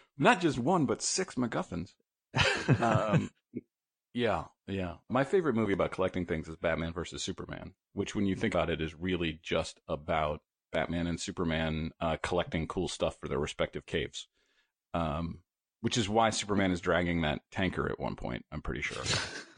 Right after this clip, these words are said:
Speaker 1: <laughs> Uh,
Speaker 2: Haven't seen it.
Speaker 1: Oh, <laughs> you mean you erased it from your
Speaker 2: <laughs> I
Speaker 1: mind?
Speaker 2: erased it from my memory is what I meant to say.
Speaker 1: Um, well, here's, uh, so my take on it is this. Like, it is, it is a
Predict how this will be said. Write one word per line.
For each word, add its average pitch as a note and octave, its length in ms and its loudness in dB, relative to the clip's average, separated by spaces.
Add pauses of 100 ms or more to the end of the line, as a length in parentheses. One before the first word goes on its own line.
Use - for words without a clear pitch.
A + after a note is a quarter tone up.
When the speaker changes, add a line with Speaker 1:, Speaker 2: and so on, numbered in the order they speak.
(400)
Speaker 1:
<laughs> A#2 140 -2 (1300)
Uh, G2+ 460 6
Speaker 2:
Haven't A2+ 240 4
seen G2 220 4
it. F#2 120 2 (760)
Speaker 1:
Oh, B2+ 280 6 (420)
<laughs> F#3 60 -6 (840)
you A#3+ 100 4
mean A#3+ 160 4
you F#2+ 120 2
erased - 440 4
it - 120 -2 (340)
from F2 140 0
your B2 160 0
Speaker 2:
<laughs> - 40 6
I - 140 4
Speaker 1:
mind? C#3+ 160 4
Speaker 2:
erased B2+ 200 4
it C3 100 2
from - 140 -14
my A2 160 2
memory E2+ 280 -4
is - 120 -2
what E2 120 -2
I E2 40 0
meant E2 160 4
to A#2 160 8
say. G#2 80 8
Speaker 1:
Um, D2+ 360 2 (580)
well, D#3 300 8
here's, D#3+ 280 6
uh, B2 600 6 (160)
so C#3+ 180 4
my C#3+ 140 8
take C#3+ 260 4
on G#2+ 120 4
it F#2 100 4
is E2 120 0
this. E2 300 0
Like, F2 220 0
it C3 140 4
is, A#2 340 0 (720)
it D3+ 120 4
is B2+ 160 4
a G2+ 520 2